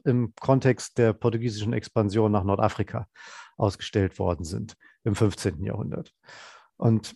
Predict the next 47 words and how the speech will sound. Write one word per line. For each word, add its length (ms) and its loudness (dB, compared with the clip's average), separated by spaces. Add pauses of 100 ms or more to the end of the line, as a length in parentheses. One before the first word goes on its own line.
erlauben 540 8
es 200 4
letztendlich 760 4
dem 800 2
König 240 0
von 160 0
Portugal, 400 4
mit 160 6
den 100 6
eroberten 380 4
Gebieten 280 -2
zu 120 0
machen, 200 4
was 140 4
er 100 0
will, 220 8 (220)
wenn 180 8
er 80 6
dafür 220 2
sorgt, 340 4
dass 120 0
die 100 -10
Bewohner 320 2
christianisiert 640 -4
werden. 240 -10 (1000)
Und 180 2
das 220 6
und 160 0
die 60 0
Seelsorge 440 8
für 140 0
die 80 -2
Portugiesen 500 -2
vor 160 -8
Ort 300 4 (100)
sind 260 0
eben 180 2
zwei 260 4
Anreize 500 2
dafür, 400 2
dafür 340 2
zu 160 -8
sorgen, 300 4
dass 140 2
das 100 -4
auch 120 -2
passiert. 440 0